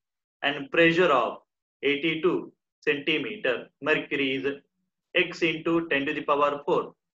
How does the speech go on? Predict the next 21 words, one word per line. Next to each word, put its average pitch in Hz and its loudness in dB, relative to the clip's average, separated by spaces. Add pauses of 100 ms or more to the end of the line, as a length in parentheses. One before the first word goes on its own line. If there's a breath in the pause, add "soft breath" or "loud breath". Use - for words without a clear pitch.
(140)
centimeter 151 -2
per 220 4
second. 113 -6 (540)
The 127 4
value 143 4
of 131 0
x 117 -10
is. 107 -8 (640)
We 180 0
have 190 4
got 170 2 (100)
root 185 2
mean 185 -2
square 175 4
velocity 170 2
formula 117 -2 (200)
or 135 2
root 170 0
mean 165 -6
square 160 2
speed. - -8